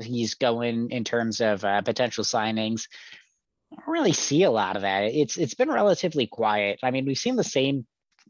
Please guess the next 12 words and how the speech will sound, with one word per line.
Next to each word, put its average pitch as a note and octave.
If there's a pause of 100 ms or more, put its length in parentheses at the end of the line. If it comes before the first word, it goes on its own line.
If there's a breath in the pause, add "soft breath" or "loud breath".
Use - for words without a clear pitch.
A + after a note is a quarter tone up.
(260)
couple C#3+
names A#2+
over A#2+
and A2
over A2+
again, A2
Traore, A2 (380 loud breath)
Vlahovic. A2+ (720 loud breath)
Um, G#2+ (1600)
I C#3
just, F3
eh, D3+